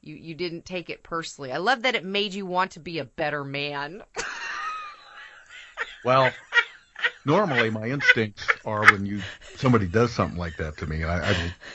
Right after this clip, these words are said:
Speaker 2: send out
Speaker 1: Tear
Speaker 2: an
Speaker 1: 'em,
Speaker 2: angry
Speaker 1: yeah,
Speaker 2: tweet.
Speaker 1: <laughs> and you'll just tear 'em apart. <laughs>
Speaker 2: Yeah, but instead what I decided to do was write new ones, and I hope improved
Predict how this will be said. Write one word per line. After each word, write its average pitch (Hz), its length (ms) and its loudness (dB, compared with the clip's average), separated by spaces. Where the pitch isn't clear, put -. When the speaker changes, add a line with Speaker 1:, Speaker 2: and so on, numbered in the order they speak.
Speaker 2:
send 113 360 6
out 98 120 8
Speaker 1:
Tear 104 240 10
Speaker 2:
an 110 80 12
Speaker 1:
'em, 101 80 8
Speaker 2:
angry 90 200 2
Speaker 1:
yeah, 226 320 8
Speaker 2:
tweet. - 180 -6
Speaker 1:
<laughs> - 0 -
and 302 140 4
you'll 226 120 4
just 214 300 -6
tear 214 240 8
'em 196 100 4
apart. 196 580 4
<laughs> - 60 -20
Speaker 2:
Yeah, 113 140 -4
but 147 180 8
instead 214 500 6
what 135 140 6
I 117 80 8
decided 101 580 4
to 78 60 -6
do 101 180 8
was 98 180 2
write 123 320 6
new 147 280 8
ones, 87 560 -2
and 127 240 8
I 135 200 8
hope 190 340 4
improved 135 600 2